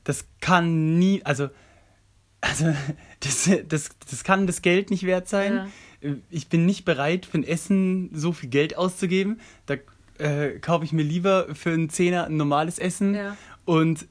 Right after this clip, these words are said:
Speaker 1: satt werde ich wahrscheinlich von dem Shishi auch nicht.
Speaker 2: <laughs> Ja, das ist halt wirklich ein Problem. Aber, ähm, das, keine Ahnung,
Speaker 1: Also,
Speaker 2: ich
Speaker 1: keine
Speaker 2: glaube
Speaker 1: Ahnung, ich, ich brauch nicht ultra fancy drei Sterne essen gehen und danach noch zu Mc's fahren.
Speaker 2: Ja,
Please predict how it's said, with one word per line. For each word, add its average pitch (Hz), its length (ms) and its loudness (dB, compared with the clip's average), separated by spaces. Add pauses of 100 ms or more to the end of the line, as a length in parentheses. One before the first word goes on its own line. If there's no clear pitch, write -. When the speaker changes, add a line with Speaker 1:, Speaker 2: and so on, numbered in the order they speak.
Speaker 1:
satt 170 340 2
werde 175 160 0
ich 160 80 -4
wahrscheinlich 170 420 0
von 175 140 2
dem 160 340 -2
Shishi 175 460 0
auch 160 240 0
nicht. 127 340 -2
Speaker 2:
<laughs> 240 60 2 (600)
Ja, 214 160 2
das 214 160 0
ist 233 140 -2
halt 208 220 -2
wirklich 208 180 -4
ein 190 100 -2
Problem. 175 340 -8 (340)
Aber, 196 440 0
ähm, 185 280 -2 (320)
das, 185 360 -4 (300)
keine 202 240 -2
Ahnung, 202 160 0
Speaker 1:
Also, 175 160 6
Speaker 2:
ich 185 60 0
Speaker 1:
keine 214 160 6
Speaker 2:
glaube 190 100 10
Speaker 1:
Ahnung, 196 140 6
ich, 185 260 0
ich - 300 -2
brauch 175 200 4
nicht 190 220 0
ultra 190 280 2
fancy 180 360 0
drei 156 180 2
Sterne 165 300 0
essen 185 240 0
gehen 147 160 4
und 151 80 0
danach 160 240 4
noch 165 120 0
zu 180 120 -2
Mc's 185 340 0
fahren. 107 280 -4
Speaker 2:
Ja, 190 280 -6